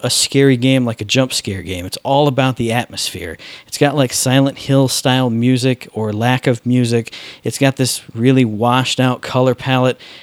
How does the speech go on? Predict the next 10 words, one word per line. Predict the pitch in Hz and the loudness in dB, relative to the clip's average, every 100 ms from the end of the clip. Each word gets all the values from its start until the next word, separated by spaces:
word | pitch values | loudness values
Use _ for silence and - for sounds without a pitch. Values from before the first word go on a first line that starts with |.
| - | -4
And | 120 | 0
then | 123 123 107 - | 2 2 -2 -8
when | 101 135 131 117 - _ _ _ _ _ _ | 0 2 2 0 -8 _ _ _ _ _ _
the | 131 | 0
monsters | 120 117 135 - 139 135 | 2 2 2 0 0 0
and | 123 | 0
things | 104 131 117 | 0 0 0
do | 104 127 | 0 -2
show | - 123 117 | 0 0 2
up, | 120 | 0